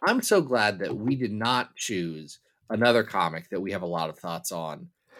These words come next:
uh, that is baffling in every possible way and specifically allowing us to make jokes about Mark Guggenheim that we've already made in this <laughs> episode.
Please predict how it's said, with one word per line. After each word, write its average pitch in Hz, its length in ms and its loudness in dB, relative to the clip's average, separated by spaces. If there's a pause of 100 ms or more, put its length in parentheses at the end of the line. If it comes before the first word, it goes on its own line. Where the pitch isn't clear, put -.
(120)
uh, 85 200 0
that 87 320 0
is 90 220 -2
baffling 90 580 0
in 87 200 -6
every 95 300 0
possible 90 600 -6
way 82 480 -4 (420)
and 101 200 0
specifically 104 720 0
allowing 92 460 0
us 87 400 -4
to 87 640 -2
make 95 320 -6
jokes 92 520 -2
about 87 300 -2
Mark 90 220 -2
Guggenheim 87 500 -6
that 85 140 -6
we've 82 180 -6
already 76 280 -6
made 73 200 -8
in 67 80 -18
this - 260 -4
<laughs> - 0 -
episode. - 520 -2